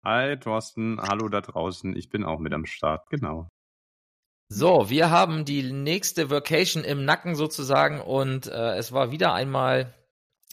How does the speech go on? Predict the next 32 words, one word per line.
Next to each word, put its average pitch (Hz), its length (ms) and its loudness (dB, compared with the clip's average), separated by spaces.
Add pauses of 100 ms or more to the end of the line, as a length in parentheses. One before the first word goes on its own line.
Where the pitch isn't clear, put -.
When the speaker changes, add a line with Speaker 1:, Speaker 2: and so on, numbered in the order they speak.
(100)
Speaker 2:
so, 113 320 2
wie 110 60 0
es - 100 -6
eigentlich 98 260 -6
immer 127 280 0
ist 117 220 -4
bisher 123 380 -2
und 104 140 -4
auch 98 180 0
abseits 131 380 0
der 104 120 -2
Vacation, 101 460 -4
dass 110 220 -4
immer 175 340 -2
wieder, 156 360 2 (440)
wenn 131 140 -2
man 127 180 0
sich 120 220 -4
mit, 117 400 -4
äh, 110 160 -6
Maklern 135 600 -2
in - 140 -8
eine 113 200 -4
Runde 139 260 -2
stellt, 120 300 0
irgendwann 131 360 0
kommt 131 260 -2
einfach 117 280 -4
die 113 120 -8
Frage, 113 380 2
„Sag 107 200 -2
mal, 107 280 0